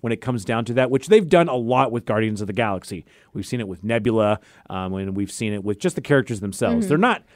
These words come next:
Speaker 1: they're not really goody, goody two shoes.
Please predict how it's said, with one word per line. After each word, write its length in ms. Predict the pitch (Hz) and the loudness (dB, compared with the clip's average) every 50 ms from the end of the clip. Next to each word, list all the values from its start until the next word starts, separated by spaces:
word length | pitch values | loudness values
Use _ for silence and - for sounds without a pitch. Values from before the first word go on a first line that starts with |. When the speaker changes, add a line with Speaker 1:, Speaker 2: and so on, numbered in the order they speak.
| _ _ - | _ _ 6
Speaker 1:
they're 100 | 147 185 | 6 8
not 160 | 226 202 160 | 8 6 8
really 400 | 165 180 175 160 151 139 123 - _ _ _ - 123 120 104 | 8 8 10 8 8 4 2 0 _ _ _ -12 -12 -2 6
goody, 360 | - 156 160 160 147 147 139 | 10 10 10 12 10 8 6
goody 280 | 123 127 147 131 127 123 | 6 6 6 6 4 2
two 200 | - - 135 127 | 2 4 4 4
shoes. 500 | 110 - 113 98 90 85 85 - - - | 4 2 -2 -2 -4 -4 -6 -8 -10 -12